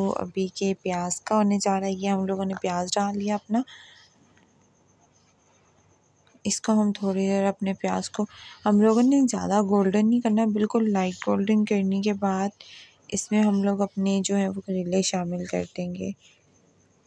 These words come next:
ये जी हमारा हम जब प्याज हो गया तो उसमें हम लोगों ने डाल दी हरी मिर्चें और ये जो था ये जी-, अच्छा जी, यहाँ पे हम लोगों ने ज़ीरा और सूखा धनिया अपना डाल दिया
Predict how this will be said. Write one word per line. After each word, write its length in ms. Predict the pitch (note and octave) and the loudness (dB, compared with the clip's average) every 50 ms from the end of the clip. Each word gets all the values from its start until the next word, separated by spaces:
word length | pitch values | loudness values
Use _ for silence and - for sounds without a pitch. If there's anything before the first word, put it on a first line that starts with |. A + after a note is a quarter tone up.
| _ _ - - _ _ _ _ _ _ _ _ _ _ _ _ _ _ _ _ _ _ _ _ _ _ _ - - _ _ _ _ _ _ _ _ - - - - - - - - - - - | _ _ -20 -20 _ _ _ _ _ _ _ _ _ _ _ _ _ _ _ _ _ _ _ _ _ _ _ -20 -20 _ _ _ _ _ _ _ _ -20 -18 -18 -18 -20 -20 -20 -20 -8 -2 0
ये 120 | G#3 G#3 | 0 2
जी 140 | G3 - A#3 | 2 4 4
हमारा 380 | A#3 A3 G#3 G#3 G3 G3+ G#3+ | 4 6 4 4 4 4 4
हम 220 | A3 G#3+ G#3 G3+ G3 - - F#3+ | 4 4 4 2 0 -2 -6 -4
जब 220 | - G#3+ G#3 - | -2 -2 0 0
प्याज 320 | - G3 F#3+ G3 G3+ G3 - | 0 0 0 0 -2 -2 -2
हो 60 | G#3 | 0
गया 140 | G3 G#3 G#3 | 0 0 0
तो 120 | - A3 | 0 0
उसमें 240 | G#3+ - - - G#3+ | -2 -2 -2 -2 0
हम 140 | G#3 G3+ G3+ | 0 0 0
लोगों 180 | G3 G3+ G3 G3+ | -2 -2 -2 -2
ने 100 | G3+ G3 | -4 -2
डाल 240 | G3 G3+ G3 F#3+ F#3+ | 0 0 0 0 0
दी 140 | G3 G3+ G3+ | 0 0 0
हरी 220 | G3 F#3 F#3 F#3+ F#3+ | 0 0 -2 -2 -4
मिर्चें 420 | F#3+ F#3+ F#3 - - - A3+ B3+ D4+ - _ _ _ _ _ _ _ _ _ _ _ _ _ _ _ _ _ _ _ - - | -6 -6 -6 -6 -6 -4 -4 -4 -6 -8 _ _ _ _ _ _ _ _ _ _ _ _ _ _ _ _ _ _ _ -6 -4
और 200 | F#3+ F#3+ F3+ F3+ F3+ F3+ F3+ | -2 -2 -2 -2 -4 -4 -4
ये 400 | F3+ F3+ F3+ F3 F3 F3+ F#3 F#3+ F3+ | -4 -4 -6 -6 -6 -6 -6 -6 -6
जो 180 | - - F#3+ F#3+ | -6 -6 -6 -6
था 300 | - F#3+ F#3+ F#3+ F#3+ F#3 | -6 -4 -2 -2 0 -2
ये 320 | F#3 F3 F3+ F#3 F#3 F#3+ F3 | -2 -4 -4 -4 -4 -4 -4
जी-, 300 | F3+ F#3 F3+ F3+ F3+ - - _ - _ - - - - - - | -6 -6 -6 -6 -6 -8 -10 _ -20 _ -20 -20 -20 -10 -2 0
अच्छा 260 | G#3 G#3+ G#3 - G#3+ | 0 2 2 2 2
जी, 140 | G3 A3 A3+ | 4 4 4
यहाँ 280 | A3+ A3 G#3 G#3 G#3 G3+ | 6 6 4 4 2 2
पे 120 | A3+ A3+ | 2 4
हम 200 | A3+ A3 G#3+ G3+ | 6 6 6 6
लोगों 220 | G3+ G3+ F#3+ G3+ G3+ | 6 4 4 4 4
ने 120 | G#3 G#3+ G3+ | 4 2 2
ज़ीरा 400 | - - F#3+ F#3+ F#3+ G3 G3+ G3+ | 2 0 0 2 2 4 4 2
और 100 | G#3 G3 | 2 0
सूखा 360 | - - G3 F#3+ - G3+ G#3 | -2 -2 -4 -2 0 0 0
धनिया 380 | F#3+ G3+ G3 F#3+ F#3+ F#3+ G3 | 2 2 2 2 2 0 0
अपना 260 | G3+ G3+ - G#3 G#3 G#3 | -2 -2 0 2 2 4
डाल 300 | G3+ G3+ G3+ G3 G3 G3 | 4 2 2 0 0 0
दिया 200 | F#3+ G3+ A3 A#3+ | 2 2 2 2